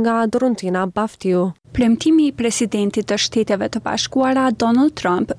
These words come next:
Speaker 2: për t'i dhënë fund shpejt luftës së Rusisë kundër Ukrainës, mori një kthes të papritur, kur i dërguari i tij tha se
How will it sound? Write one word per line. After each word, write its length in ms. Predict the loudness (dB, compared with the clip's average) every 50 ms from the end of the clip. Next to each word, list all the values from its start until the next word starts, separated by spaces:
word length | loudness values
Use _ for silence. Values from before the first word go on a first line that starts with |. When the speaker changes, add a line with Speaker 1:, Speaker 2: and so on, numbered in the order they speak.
| -8 -4
Speaker 2:
për 120 | -4 -2 0
t'i 80 | 0 0 0
dhënë 180 | 0 -2 -2 -2
fund 240 | 0 2 2 2
shpejt 380 | 0 0 -2 0 0 0 0 2
luftës 460 | 2 2 2 0 -2 -4 -4 -2 0 0
së 80 | 0 0
Rusisë 400 | 0 -2 0 -2 -2 -2 -2 -2
kundër 320 | -2 0 0 0 0 -2
Ukrainës, 600 | -2 -2 -2 0 0 2 2 2 2 2 0 -2 -6 -4 0 2
mori 300 | 4 4 4 4 4 4
një 220 | 2 2 2 -2 -4
kthes 300 | -4 -2 0 0 0 -2 -4 -2
të 140 | -2 0 0 -2 -4
papritur, 640 | -4 -2 -2 -2 0 0 -2 0 0 0 -2 -2 -2 -6 -8 -4
kur 160 | 0 2 2
i 80 | 2 2
dërguari 560 | 2 0 0 0 0 0 0 0 0 0 -2
i 60 | -2 0
tij 160 | 0 0 0 0
tha 100 | 0 0 0 -2
se 220 | -2 0 0 0